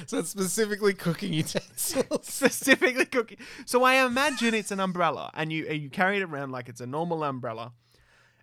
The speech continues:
Speaker 2: and then you open it up, and hanging
Speaker 1: Yeah.
Speaker 2: from
Speaker 1: <laughs>
Speaker 2: under the canopy, perhaps on strings,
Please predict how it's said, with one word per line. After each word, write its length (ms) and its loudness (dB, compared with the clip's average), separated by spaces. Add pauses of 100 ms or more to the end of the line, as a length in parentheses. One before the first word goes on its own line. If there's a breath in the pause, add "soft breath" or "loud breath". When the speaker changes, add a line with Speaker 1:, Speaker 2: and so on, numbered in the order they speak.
Speaker 2:
and 140 -8
then 160 -2
you 100 -6
open 320 0
it 100 2
up, 300 6
and 160 -2
hanging 600 -2 (180)
Speaker 1:
Yeah. 260 8
Speaker 2:
from 260 -2
Speaker 1:
<laughs> 60 -8
Speaker 2:
under 260 4
the 120 -4
canopy, 560 0
perhaps 420 -4
on 160 -2
strings, 760 -2